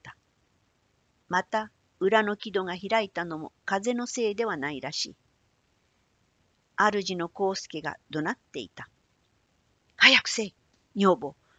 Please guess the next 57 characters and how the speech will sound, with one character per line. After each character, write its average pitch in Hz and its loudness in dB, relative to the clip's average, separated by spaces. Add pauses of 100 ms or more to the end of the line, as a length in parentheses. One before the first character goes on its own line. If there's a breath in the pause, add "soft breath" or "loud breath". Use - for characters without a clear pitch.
(100)
何 294 8
を 196 6
あ - 2
っ - -6
け 202 0
に 175 -2
取 196 -2
ら 185 2
れ 180 -4
て 120 -12
い 147 -6
る。 160 -16 (560)
時 254 2
を 359 6
争 202 2
う 175 -2
ほ 165 -6
ど 165 -10 (320)
重 202 4
い 185 -6
怪 196 0
我 269 4
人 247 2
じ 185 -6
ゃ。 - -12 (800)
手 185 0
当 180 -2
て 196 -2
次 - 2
第 180 4
で 185 -14
助 - 0
か 320 2
る - 0
か 226 -2
も 190 -4
し - 2
れ 185 -4
ぬ。 170 -8 (920)
寝 202 2
床？ 285 2 (500)
ど 220 -2
こ 220 4
で 208 4
も 180 2
よ 247 10
い 220 2
わ。 190 -6 (460)
早 214 4
く - -2
静 226 0
か 208 0
な 175 -4
と 196 -8
こ 226 -6
ろ 226 -2
へ。」 175 -10